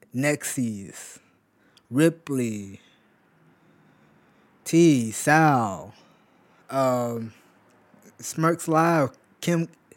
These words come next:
Kim Cash, Hazel, all, m-, like, all these people, I'm, I'm learning. I'm, I'm, like, strictly,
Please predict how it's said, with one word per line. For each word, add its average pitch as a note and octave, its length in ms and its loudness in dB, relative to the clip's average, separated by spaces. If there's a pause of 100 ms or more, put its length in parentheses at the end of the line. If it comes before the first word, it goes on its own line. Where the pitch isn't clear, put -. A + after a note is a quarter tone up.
(240)
Kim D#3 200 -6
Cash, C#3 580 -2 (1400)
Hazel, C#3+ 720 0 (1400)
all, - 260 -4 (1160)
m-, C#3 400 -4 (1300)
like, C3 160 -10 (180)
all F3+ 360 2
these E3 320 2
people, F#3 480 -6
I'm, D#3 320 -4
I'm C3 520 -8
learning. C#3 360 -4
I'm, A#2 260 -8
I'm, C3 200 -6
like, C3 180 -2
strictly, C#3+ 480 -4